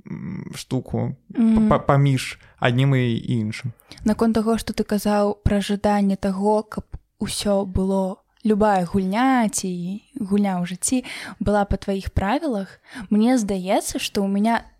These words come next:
Speaker 2: ёсць такая, ну, праблема. Я казала, што я сябе адчуваю даволі такі кантрол-фрыкам, типа,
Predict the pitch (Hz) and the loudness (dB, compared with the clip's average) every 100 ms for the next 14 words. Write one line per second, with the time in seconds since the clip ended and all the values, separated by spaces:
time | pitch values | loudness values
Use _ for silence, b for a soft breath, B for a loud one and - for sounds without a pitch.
0 | _ 208 220 202 - - 185 180 - 247 | _ 0 2 0 -4 -6 -4 -4 -2 0
1 | 202 180 175 175 180 233 381 247 196 220 | 0 0 -4 -6 -2 0 2 2 0 0
2 | 208 190 170 - - 185 175 - 226 180 | 2 2 0 -6 -6 -4 -4 -6 -6 -6
3 | - 190 185 180 190 185 175 185 - 202 | -4 0 0 -2 -4 -4 -4 -8 -12 -6
4 | 190 196 196 185 - 226 - 311 214 - | -4 0 -2 -2 -2 -2 0 0 0 -2
5 | - | -2